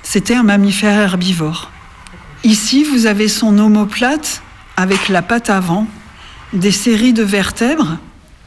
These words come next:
et puis là, le fémur avec la patte arrière terminée par trois doigts. Il vivait dans un environnement qui ressemblait à une savane, mais une savane arborée, il n'y a pas d'équivalent aujourd'hui.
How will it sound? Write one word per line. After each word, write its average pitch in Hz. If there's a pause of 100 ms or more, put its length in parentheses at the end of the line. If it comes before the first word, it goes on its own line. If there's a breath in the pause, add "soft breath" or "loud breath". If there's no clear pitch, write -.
(220)
et 208
puis 202
là, 254
le 254
fémur 233 (340)
avec 196
la 202
patte 262
arrière 226
terminée 208
par 214
trois 202
doigts. 170 (680 loud breath)
Il 208
vivait 233
dans 240
un 226
environnement 240
qui -
ressemblait 233
à 254
une 208
savane, 208
mais 190
une 202
savane 233
arborée, 208
il 190
n'y 185
a 180
pas 240
d'équivalent 202
aujourd'hui. 160